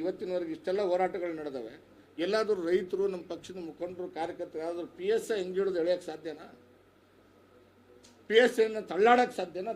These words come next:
ದಬ್ಬಳಿಕೆ ಮಾಡ್ಲಿಕ್ಕೆ ಸಾಧ್ಯನಾ? ಸುಮೋಟೋ ಕೇಸ್, ಯಾಕಂದ್ರೆ ಬೇರೆ ಯಾರು ಕೇಸ್ ಕೊಡೋರಿಲ್ಲ. ಅದಕ್ಕೆ ಪಿ ಎಸ್ ಐ ತಿಪ್ಪಾರೆಡ್ಡಿ ಅಂತಕ್ಕಂಥವ್ರು ಒಬ್ಬ ಕಾಂಗ್ರೆಸ್ ಏಜೆಂಟ್ನ ಥರ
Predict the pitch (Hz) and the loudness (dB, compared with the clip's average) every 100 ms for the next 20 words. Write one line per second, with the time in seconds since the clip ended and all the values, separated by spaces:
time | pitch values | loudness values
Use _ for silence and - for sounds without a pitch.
0 | 165 170 226 254 247 214 196 185 170 156 | -6 0 2 4 2 0 -4 -6 -8 -8
1 | 156 175 - - - - - - _ _ | -12 -14 -20 -20 -20 -20 -20 -20 _ _
2 | - - _ _ - _ - - 254 294 | -20 -20 _ _ -20 _ -12 4 8 10
3 | 294 269 262 - 220 208 208 247 240 220 | 10 8 6 4 2 0 0 0 4 8
4 | 269 254 254 254 247 247 233 226 202 175 | 10 8 6 4 2 4 2 2 2 -2
5 | 147 - - _ - - - - - - | -4 -10 -20 _ -20 -20 -20 -20 -20 -20
6 | - - - - 202 226 165 - 233 277 | -20 -20 -16 -4 -2 -2 -4 -6 2 6
7 | 269 - 202 160 190 - - - - - | 6 6 2 2 0 -4 -12 -20 -20 -20
8 | - - - - - 190 185 240 247 226 | -20 -20 -20 -20 -10 -8 2 6 8 8
9 | 185 196 185 160 156 143 139 131 185 226 | 6 2 2 -8 -10 -10 -8 -6 -8 -10
10 | - - - - - 151 233 - 202 247 | -14 -20 -20 -20 -14 -8 -6 -2 -2 0
11 | 247 240 - 180 240 262 294 285 254 247 | 2 2 0 6 8 10 6 4 0 -2
12 | 190 | -4